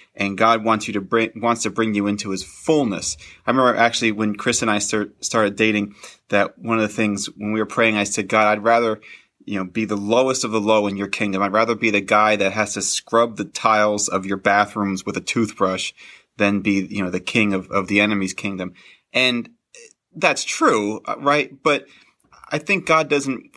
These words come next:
call any of us to be the lowest of the low in his kingdom. None of us are just supposed to just kind of skate into heaven. And one of the things the enemy wants us to do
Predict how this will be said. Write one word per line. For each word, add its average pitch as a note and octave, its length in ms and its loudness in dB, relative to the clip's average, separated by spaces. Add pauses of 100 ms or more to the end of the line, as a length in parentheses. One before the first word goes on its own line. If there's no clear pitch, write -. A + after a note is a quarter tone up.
call C3+ 320 2
any C3+ 260 2
of A2+ 120 -2
us G2+ 160 2
to - 120 -10
be A2 120 0
the A2 100 2
lowest A2+ 440 2
of G#2 60 -6
the G#2+ 100 2
low G#2 260 2
in G2 80 -8
his G2 160 -4
kingdom. F#2+ 400 -4
None C3 160 2
of C3 80 0
us C3 160 0
are A2+ 80 -2
just B2 200 -2
supposed A#2+ 380 -2
to A2 60 -6
just G#2+ 200 -4
kind A2 160 0
of F#2+ 80 -4
skate A2+ 380 0
into G#2 240 -4
heaven. A2+ 320 0 (380)
And C3 160 2
one D#3+ 100 4
of D#3 60 2
the D3+ 60 -6
things D3+ 200 2
the B2+ 80 2
enemy C#3+ 160 2
wants B2+ 320 0
us A2+ 80 -2
to - 160 -10
do B2+ 480 0